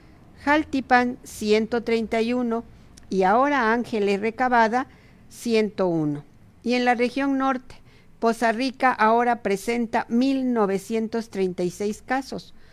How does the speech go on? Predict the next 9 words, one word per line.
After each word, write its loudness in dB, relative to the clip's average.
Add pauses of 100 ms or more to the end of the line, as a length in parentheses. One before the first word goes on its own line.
(220)
Tuxpan 0
acumula 2
mil 0
ciento -4
cincuenta -2
y -2
cuatro -2 (640)
y -4
Pánuco 0